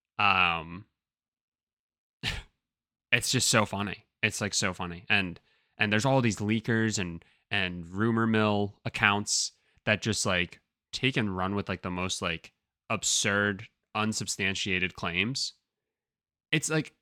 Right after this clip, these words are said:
I always compare these types of things to, like, sports analysts, people, right? Where it's like,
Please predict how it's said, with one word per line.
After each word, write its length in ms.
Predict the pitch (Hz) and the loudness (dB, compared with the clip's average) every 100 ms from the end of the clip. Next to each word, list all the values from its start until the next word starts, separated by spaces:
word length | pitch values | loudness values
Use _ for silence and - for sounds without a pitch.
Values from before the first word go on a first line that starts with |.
| _ _ | _ _
I 100 | 113 | 2
always 240 | 117 151 156 | 4 2 0
compare 340 | 160 - 117 | -2 0 -2
these 200 | 107 98 | -2 -4
types 180 | 101 - | -6 -8
of 80 | 95 | -4
things 300 | 92 87 - | -4 -4 -6
to, 120 | 101 | -6
like, 300 | 85 82 - | -8 -10 -6
sports 880 | - - 107 92 90 - - - - _ _ _ _ _ _ _ _ | -2 -2 -2 -4 -2 0 0 -2 -6 _ _ _ _ _ _ _ _
analysts, 500 | 98 92 87 90 - | -2 -2 -2 -4 -4
people, 540 | - - 95 85 82 - _ _ | -6 -6 -6 -6 -12 -16 _ _
right? 180 | 101 104 | 2 4
Where 80 | 104 | 2
it's 120 | 101 | 2
like, 280 | 98 95 | 0 0